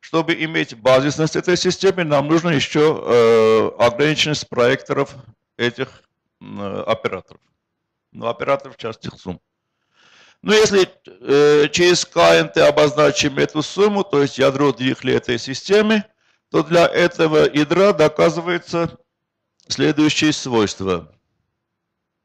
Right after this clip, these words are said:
Ну, это фактически означает ограниченность оператора числом три.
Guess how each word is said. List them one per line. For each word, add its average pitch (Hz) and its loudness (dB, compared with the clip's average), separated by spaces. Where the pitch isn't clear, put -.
Ну, 147 -4
это 175 0
фактически - -2
означает 131 0
ограниченность 123 -2
оператора 160 2
числом 139 -2
три. 135 -2